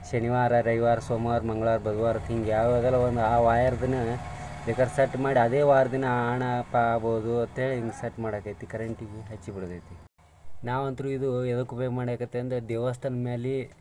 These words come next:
ಮುಂಜಾನೆ ಎದ್ದು ಐದೂವರೆಗೆ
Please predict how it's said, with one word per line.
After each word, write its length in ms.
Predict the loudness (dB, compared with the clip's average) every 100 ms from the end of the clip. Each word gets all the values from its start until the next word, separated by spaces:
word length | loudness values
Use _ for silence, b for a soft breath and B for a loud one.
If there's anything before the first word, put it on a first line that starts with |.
| -20 b b b b -14
ಮುಂಜಾನೆ 460 | -8 -6 0 2 2
ಎದ್ದು 420 | 0 0 0 -2 -10 -8
ಐದೂವರೆಗೆ 920 | -2 -2 0 0 0 0 -4 -6 -8